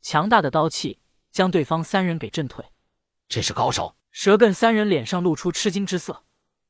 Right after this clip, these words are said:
Speaker 1: 高手过招，一招便清楚了。按理说，不管是预备守夜人，又或是二十岁以下的守夜人，在他们三人手中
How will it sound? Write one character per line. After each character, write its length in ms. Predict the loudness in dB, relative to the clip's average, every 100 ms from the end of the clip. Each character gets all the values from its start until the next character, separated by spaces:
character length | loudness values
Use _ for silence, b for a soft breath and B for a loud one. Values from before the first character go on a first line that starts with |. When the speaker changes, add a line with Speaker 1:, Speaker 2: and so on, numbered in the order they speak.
| _
Speaker 1:
高 160 | 4 4
手 160 | 2
过 160 | -2 -2
招， 360 | 0 0 -4 _ _ _
一 120 | -2 2
招 160 | 2
便 160 | 0 -2
清 220 | -4 -6
楚 120 | -8
了。 180 | -14 -20 _ _ _ _ _ _
按 160 | 4
理 100 | 4
说， 460 | 0 0 2 0 -6 _ _ _
不 140 | 0
管 160 | 2 0
是 160 | 0
预 100 | -2
备 140 | 0 -2
守 220 | -4 -4
夜 140 | -4
人， 280 | -6 -8 -14 _ _ _ 4
又 140 | 4
或 160 | 6 0
是 100 | 0
二 160 | 0
十 140 | 0 -4
岁 180 | -4
以 80 | -6
下 160 | -6 -6
的 80 | -6
守 220 | -10 -8
夜 100 | -8
人， 260 | -8 -16 _ _ _ _
在 120 | -2
他 120 | 0
们 100 | -4
三 180 | -2 -2
人 120 | 0
手 160 | -4 -8
中 260 | -8 -10